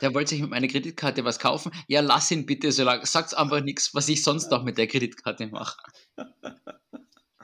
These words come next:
Speaker 2: Ja, so ungefähr. Oh Gott, ey. The dark side of Wikipedia.
Speaker 1: Ja.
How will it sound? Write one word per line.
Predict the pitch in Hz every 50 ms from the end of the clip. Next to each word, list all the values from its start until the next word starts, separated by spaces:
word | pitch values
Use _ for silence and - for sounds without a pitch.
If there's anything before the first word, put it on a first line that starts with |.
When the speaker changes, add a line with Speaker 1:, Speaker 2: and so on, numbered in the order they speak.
| - - - - - - - - - -
Speaker 2:
Ja, | 415 311 185 -
so | - - 277
ungefähr. | 233 208 226 - - 170 147 139 139 - - _ _ _ - - - - - - _ _ _ _ _ _ -
Oh | 196 185 165 - -
Gott, | 170 160 156 156
ey. | 165 147 143 139 139 143 - -
The | 180 180
dark | - 190 170 180 190
side | - - 190 175 165 165
of | 185 156 135
Wikipedia. | 180 160 185 185 - 185 202 175 160 143 139 147 147 151 156 - - - _ _ _ _ _ _ _ _ _ _
Speaker 1:
Ja. | - 135 127 131 135 143 151 151